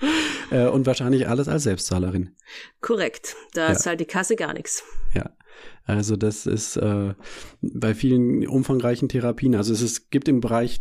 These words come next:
Speaker 1: Zähneknirschen, Zähnepressen, Kieferprobleme relativ wenig, was von der gesetzlichen Krankenkasse gezahlt wird. Und dann ist man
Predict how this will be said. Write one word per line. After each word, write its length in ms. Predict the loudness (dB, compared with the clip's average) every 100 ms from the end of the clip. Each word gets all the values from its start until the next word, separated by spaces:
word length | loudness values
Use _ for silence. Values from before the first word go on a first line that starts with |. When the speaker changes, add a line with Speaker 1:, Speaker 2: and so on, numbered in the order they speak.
| 2
Speaker 1:
Zähneknirschen, 680 | 2 2 2 2 2 2 0
Zähnepressen, 720 | 0 2 2 0 0 2 2
Kieferprobleme 760 | 2 0 0 -2 2 4 4 0 -12 -16 -16 -4
relativ 640 | 0 2 0 -2 -4 -2
wenig, 580 | 0 2 4 4 2 -2 -8 -8 -6 -4
was 140 | -2
von 120 | 0
der 100 | 0
gesetzlichen 500 | 2 0 0 -2 -2
Krankenkasse 520 | 0 -2 0 -2 -2 -2
gezahlt 460 | -4 -2 -2 0
wird. 240 | 2 2 2
Und 140 | 2
dann 120 | 2
ist 140 | 2 2
man 240 | 2 2